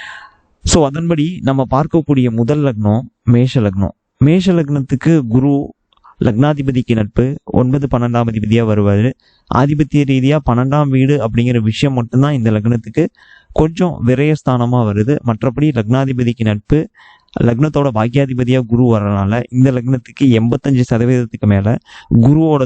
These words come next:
தொடர்பு நன்மைகளை தரக்கூடிய அமைப்புல தான் இருக்கு. பன்னெண்டாம் வீடு அப்படிங்கிற ஆதிபத்தியத்தையும் குரு பன்னெண்டாம் வீட்டோட தொடர்பு கொண்டோ அல்லது பன்னெண்டாம் வீட்டோட ஆதிபத்தியத்தை எடுத்து செய்யக்கூடிய அளவுக்கு இருக்கும் பொழுது மட்டும்தான் சுப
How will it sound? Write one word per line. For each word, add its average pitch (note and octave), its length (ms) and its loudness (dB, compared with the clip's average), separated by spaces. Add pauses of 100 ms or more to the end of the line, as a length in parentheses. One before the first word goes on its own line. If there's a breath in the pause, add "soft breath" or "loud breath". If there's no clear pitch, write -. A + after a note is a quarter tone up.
தொடர்பு A2+ 340 0 (160)
நன்மைகளை B2 580 2
தரக்கூடிய A2 600 0
அமைப்புல G#2+ 420 0
தான் A#2+ 200 0
இருக்கு. A2 260 -4 (720 loud breath)
பன்னெண்டாம் D#3 440 0
வீடு D#3 220 2
அப்படிங்கிற C3 360 -2 (100)
ஆதிபத்தியத்தையும் B2 720 0
குரு B2+ 180 2 (340)
பன்னெண்டாம் C3+ 400 0
வீட்டோட C3+ 240 0 (120)
தொடர்பு A#2+ 260 -2
கொண்டோ A2 320 0 (120)
அல்லது A#2+ 300 0 (120)
பன்னெண்டாம் C3+ 380 0
வீட்டோட A#2 280 0 (680)
ஆதிபத்தியத்தை C#3 720 0 (120)
எடுத்து C#3 300 0 (100)
செய்யக்கூடிய B2+ 520 2
அளவுக்கு B2 340 0 (100)
இருக்கும் C#3 320 0
பொழுது A#2+ 280 0
மட்டும்தான் G#2+ 720 -2 (720 soft breath)
சுப E3+ 300 2